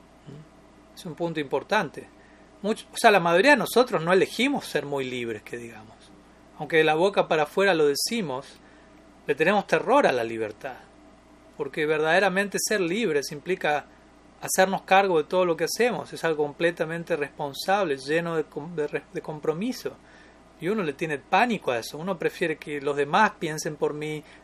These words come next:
los demás me digan qué tengo que hacer, los demás me digan qué tengo que comer, los demás me digan cómo me tengo que vestir, cómo me tengo que peinar. Y, y listo, ya está, uf, me ahorro de tener que,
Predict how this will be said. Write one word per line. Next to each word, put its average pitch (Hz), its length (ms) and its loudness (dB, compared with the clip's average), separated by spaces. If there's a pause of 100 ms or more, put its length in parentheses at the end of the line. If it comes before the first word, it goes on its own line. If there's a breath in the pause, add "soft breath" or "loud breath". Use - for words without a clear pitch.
los 147 100 2
demás 160 360 4
me 185 100 0
digan 160 260 -2
qué 151 120 -2
tengo 156 200 2
que 151 100 0
hacer, 151 280 -2
los 147 140 0
demás 151 280 0
me 196 100 -2
digan 160 160 -2
qué 147 40 -6
tengo 151 160 0
que 147 140 -4
comer, 147 340 -4
los 147 120 -2
demás 156 280 0
me 190 80 -4
digan 165 160 -4
cómo 151 240 -6
me 147 60 -8
tengo 151 160 -2
que 151 80 2
vestir, 147 400 -4
cómo 156 160 -10
me 151 100 -8
tengo 151 160 0
que 147 100 -2
peinar. 147 520 -2 (840 loud breath)
Y, 165 220 -8 (320)
y 165 80 -8
listo, 208 340 2
ya 143 80 2
está, 202 260 4
uf, - 420 0
me 147 100 -2
ahorro 180 420 6
de 151 80 6
tener 165 360 0
que, 131 320 -2